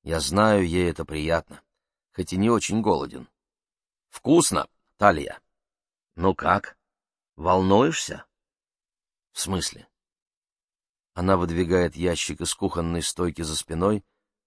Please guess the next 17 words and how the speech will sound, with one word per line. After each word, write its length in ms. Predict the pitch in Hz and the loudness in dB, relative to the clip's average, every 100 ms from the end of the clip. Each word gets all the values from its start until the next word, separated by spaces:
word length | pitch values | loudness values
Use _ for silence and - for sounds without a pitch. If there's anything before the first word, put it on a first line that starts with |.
| _ | _
достает 560 | - 90 - 98 98 - | -6 -4 0 2 2 2
пару 260 | 98 92 | 4 4
солнечных 680 | 85 101 92 87 85 - 80 | 2 0 0 0 -4 -8 -6
очков 500 | 87 - 95 90 - _ | -6 -4 -4 -4 -6 _
с 120 | - - | -16 -8
квадратными 640 | 85 82 90 85 87 87 | -4 0 2 0 0 -4
линзами. 560 | 85 87 76 76 71 _ _ _ _ _ _ _ _ _ _ | -2 -4 -6 -8 -12 _ _ _ _ _ _ _ _ _ _
На 160 | 76 78 | -6 -4
миг 240 | 85 87 | -4 -4
я 160 | 85 87 | -6 -4
в 60 | |
замешательстве, 800 | 78 98 101 92 76 67 - - _ _ _ _ _ - | -2 -2 0 -2 -2 -10 -12 -16 _ _ _ _ _ -16
а 80 | 71 | -14
потом 340 | - - 90 | -10 -6 -4
вспоминаю. 760 | - - 92 104 117 95 - - _ _ _ _ _ _ | -6 -6 -6 -4 -4 -8 -14 -20 _ _ _ _ _ _
Затмение. 1000 | - 147 - 98 101 123 160 80 62 - _ _ _ _ _ _ _ _ _ _ - | -14 -6 -4 -4 -4 -4 -4 -6 -10 -18 _ _ _ _ _ _ _ _ _ _ -4
А, 560 | 117 151 127 87 - | 0 2 2 -2 -6